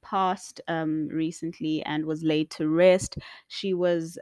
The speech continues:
um, the N F P leader, served as the deputy minister, I believe, of, um,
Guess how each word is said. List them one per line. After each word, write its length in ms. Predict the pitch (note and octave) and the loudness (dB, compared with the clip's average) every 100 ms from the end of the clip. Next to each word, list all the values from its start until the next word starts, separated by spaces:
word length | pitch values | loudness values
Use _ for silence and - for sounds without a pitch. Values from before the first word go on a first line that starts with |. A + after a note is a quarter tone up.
| - | -6
um, 320 | E3 E3+ E3+ | -4 -2 -2
the 200 | F3 E3 - | -2 -4 -2
N 180 | G3+ A3+ | -2 -2
F 220 | G#3 G3+ | -4 -6
P 220 | - A3 F#3+ | -8 -8 -4
leader, 360 | F#3 F#3 F#3 | -2 0 0
served 440 | F#3 - G3 F#3 - | -2 -2 -2 -2 -4
as 180 | F3 F3+ | -2 -2
the 120 | F3 D#3+ | -2 0
deputy 520 | E3 - F#3 - F3 | 0 0 -4 -4 -2
minister, 520 | E3+ E3+ F3 - F3+ | 0 0 -2 -2 0
I 180 | D#3 E3 | 2 2
believe, 340 | E3+ E3+ E3+ - | 0 0 -2 -2
of, 420 | D#3+ D#3+ E3 D#3+ F#3 | 0 0 0 -4 -4
um, 600 | D3 D#3 D#3 D#3 D#3 E3 | -2 0 0 0 -2 -6